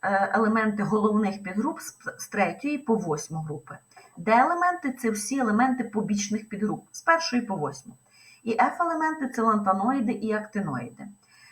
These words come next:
Зазвичай в періодичній системі клітинки з елементами кожного типу забарвлені у відповідні кольори. Наприклад, в короткому варіанті, тут такому, е, періодичної системі: рожеві — це С-елементи,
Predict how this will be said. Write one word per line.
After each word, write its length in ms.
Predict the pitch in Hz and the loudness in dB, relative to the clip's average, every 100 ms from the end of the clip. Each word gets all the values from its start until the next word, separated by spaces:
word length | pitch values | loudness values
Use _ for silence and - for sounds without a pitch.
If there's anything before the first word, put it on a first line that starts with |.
| - | -6
Зазвичай 640 | 247 285 339 381 466 453 | -2 0 -2 0 2 2
в 40 | - | 0
періодичній 640 | 294 269 220 233 - 220 | 0 2 4 4 2 0
системі 640 | - 208 - 185 175 254 403 - _ | -2 -4 -2 -2 2 0 -2 -12 _
клітинки 560 | - 254 254 247 220 214 | 0 0 2 2 2 2
з 100 | 208 | 2
елементами 580 | 214 226 214 202 190 - | 4 4 4 2 -2 -2
кожного 400 | - 214 196 180 | 2 2 2 -2
типу 380 | 170 320 381 349 | -6 -6 -6 -2
забарвлені 720 | 220 196 165 175 247 277 247 | 0 0 4 4 4 4 4
у 60 | 202 | 4
відповідні 540 | 190 - 190 214 220 | -2 -10 -8 -2 0
кольори. 440 | 220 208 202 185 - _ _ _ _ _ | 0 2 2 2 -2 _ _ _ _ _
Наприклад, 400 | 247 277 277 208 | 0 2 2 0
в 60 | 202 | 0
короткому 460 | 233 220 202 190 180 | 2 4 2 -2 0
варіанті, 600 | 185 214 302 320 311 311 | 2 4 2 0 -6 -6
тут 260 | 285 254 | -4 -4
такому, 520 | 226 233 262 254 247 - - - | -2 8 10 10 6 2 -14 -16
е, 80 | 196 | -4
періодичної 540 | 226 240 226 214 214 | 2 4 4 2 -2
системі: 480 | 214 208 - 202 175 | -4 -4 0 0 2
рожеві — 420 | 196 208 220 185 - | 0 2 2 2 -2
це 200 | - - | -4 0
С-елементи, 760 | 165 - 156 165 196 240 277 | 0 -2 -4 -2 2 2 2